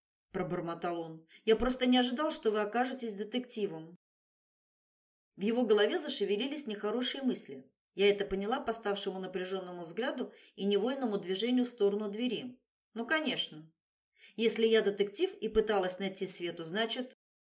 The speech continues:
Слава богу, его посетила здравая мысль,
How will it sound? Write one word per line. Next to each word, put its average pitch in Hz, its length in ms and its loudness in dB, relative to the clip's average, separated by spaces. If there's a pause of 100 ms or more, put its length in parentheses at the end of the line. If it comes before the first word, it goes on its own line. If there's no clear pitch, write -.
(880)
Слава 214 380 4
богу, 254 260 -2
его 233 180 2
посетила 254 520 -4
здравая 214 540 0
мысль, 139 460 -10